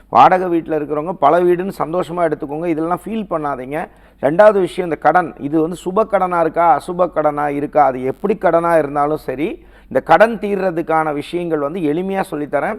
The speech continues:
செவ்வாய்க்கிழமை கார்த்தால ஆறு to ஏழு, மதியம் ஒண்ணு to ரெண்டு, இல்ல நைட் எட்டு to ஒன்பது காலங்கள்ல திருச்செந்தூர் முருகனை மனதார நினைத்து ஒரு சகப்புகளர் துணியில் எடுத்துட்டு, "ஓம் சௌம் சரவண பவ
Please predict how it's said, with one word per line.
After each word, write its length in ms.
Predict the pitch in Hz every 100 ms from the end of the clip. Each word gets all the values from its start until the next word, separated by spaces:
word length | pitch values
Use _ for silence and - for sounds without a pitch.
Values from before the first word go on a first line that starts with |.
| -
செவ்வாய்க்கிழமை 560 | 147 156 180 175 165
கார்த்தால 300 | 156 143 151
ஆறு 320 | 156 143 160 147
to 100 | 147
ஏழு, 320 | 147 180 151
மதியம் 220 | 160 151
ஒண்ணு 200 | 147 160
to 80 | 156
ரெண்டு, 240 | 143 147
இல்ல 160 | 170 147
நைட் 220 | 147 151
எட்டு 240 | 147 160
to 60 | 156
ஒன்பது 320 | 156 147 143
காலங்கள்ல 540 | 127 139 143 143 190 -
திருச்செந்தூர் 680 | 233 202 240 220 214 226
முருகனை 440 | 196 185 180 175 185
மனதார 440 | 160 156 165 165
நினைத்து 580 | 156 143 139 170 151 - - - -
ஒரு 120 | 151
சகப்புகளர் 520 | 170 185 202 185 175 156
துணியில் 260 | 156 160
எடுத்துட்டு, 380 | 143 139 156 185
"ஓம் 240 | 175 190
சௌம் 260 | 190 185 190 165
சரவண 360 | 170 175 170 160
பவ 180 | 160